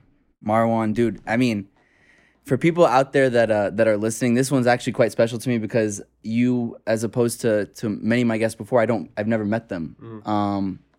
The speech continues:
Speaker 1: and you are, uh, you're a dear friend of mine. I haven't seen you in, in literally, I think, about two years.
Speaker 2: Yeah, it's been two
Speaker 1: And
Speaker 2: years.
Speaker 1: the way that we met is, is funny also. Um, but we'll get into that 'cause we'll be
Speaker 2: <laughs>
Speaker 1: here for a couple hours.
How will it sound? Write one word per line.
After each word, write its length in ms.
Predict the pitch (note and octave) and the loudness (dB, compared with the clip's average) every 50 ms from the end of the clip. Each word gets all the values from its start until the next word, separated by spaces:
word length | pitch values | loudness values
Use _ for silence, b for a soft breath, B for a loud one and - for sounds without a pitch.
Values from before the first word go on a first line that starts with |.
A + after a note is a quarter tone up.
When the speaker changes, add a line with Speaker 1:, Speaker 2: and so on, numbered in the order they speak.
| _ _ - | _ _ -8
Speaker 1:
and 180 | G2+ G#2 G#2 | -6 -4 -2
you 220 | G#2 G#2+ G#2+ G#2 G2+ | -2 -2 -2 0 0
are, 240 | G2+ G2+ G#2 G#2 G#2 | 0 0 0 0 0
uh, 340 | G2+ G2+ G2+ G2+ G2+ G#2 A2+ - _ _ _ _ _ _ _ _ - | 0 0 -2 -2 -4 -6 -10 -16 _ _ _ _ _ _ _ _ -2
you're 120 | A2+ A2+ | -2 -2
a 40 | A2+ | 0
dear 160 | G#2+ A#2+ A#2 | 0 0 0
friend 180 | A2+ - A#2 A#2+ | 0 0 0 2
of 40 | B2 | 2
mine. 140 | B2 A#2 A2 | 0 0 0
I 40 | |
haven't 220 | G#2 A2 A#2 A#2 A2 | -2 -2 -2 -2 -2
seen 240 | - - A#2 A2+ A2+ | -4 -2 0 0 0
you 80 | A2 | 0
in, 120 | G#2 G2+ - | 0 -4 -4
in 180 | - G2+ G2+ G#2 | -4 -4 -4 -2
literally, 220 | G#2+ A#2 A2+ G#2+ | 0 0 0 0
I 40 | G2+ | 0
think, 160 | - A2 G2+ | -2 -6 -6
about 200 | G2+ G2+ G2 - | -4 -4 -4 -4
two 100 | - G#2 | -6 -6
years. 340 | G#2+ A#2+ C3 - - - - A2 | -4 -4 -4 -6 -10 -16 -16 -12
Speaker 2:
Yeah, 260 | A2 A2 A2 A2 G#2+ G#2+ - - | -10 -8 -8 -10 -10 -14 -20 -20
it's 160 | G#2 - - | -20 -20 -20
been 180 | - G#2+ A2 A2 | -20 -20 -20 -18
two 80 | _ - | _ -6
Speaker 1:
And 340 | G#2+ A2 A2 A2 G#2+ G2+ - | -4 -2 0 0 0 -2 -4
Speaker 2:
years. 100 | - - | -6 -6
Speaker 1:
the 140 | A#2 G#2+ A2 | -4 -2 0
way 240 | G#2+ A#2 A#2+ B2 A#2 | 2 2 2 2 2
that 100 | A#2+ A2 | 2 0
we 100 | G#2+ G#2+ | 0 0
met 220 | G#2+ A2 G#2+ G#2+ | 0 0 0 0
is, 180 | G#2 G2 G2 - | -2 -4 -4 -8
is 160 | F#2+ G2 - | -10 -10 -8
funny 300 | - - A2+ G#2+ G#2 G#2 | -6 -4 -2 -2 -2 -2
also. 480 | G2+ G2+ G2 - - A2+ A2 A#2+ C3 - B B B B B B - | -2 -4 -4 -2 0 0 0 0 -2 -6 B B B B B B -2
Um, 480 | A2 A2+ A2 G#2+ G#2 G#2 G2 G2 F#2+ F2+ | 0 2 2 2 0 0 0 -2 -4 -2
but 100 | G#2+ G#2 | -2 -2
we'll 80 | G#2 G#2 | -2 0
get 140 | G2+ G#2+ | -2 -2
into 300 | G#2 G#2+ G#2 G2 - G#2+ | -2 -2 -4 -4 -4 -2
that 240 | G#2 G#2 G#2 G2+ - | 0 0 0 0 -2
'cause 120 | - G#2+ G2 | -6 -8 -4
we'll 100 | G#2 G#2 | -4 -2
be 140 | G2 A2 A2 | 0 0 0
Speaker 2:
<laughs> 40 | G#2+ | 0
Speaker 1:
here 60 | A2 G#2 | -2 -4
for 120 | - A2 | -4 -6
a 40 | G2 | -4
couple 280 | - A2+ G2 G2 G#2+ | -4 -4 -4 -2 0
hours. 400 | G#2 G#2 G#2+ A#2 B2+ C3 C3 - | 0 2 2 0 0 -2 -4 -8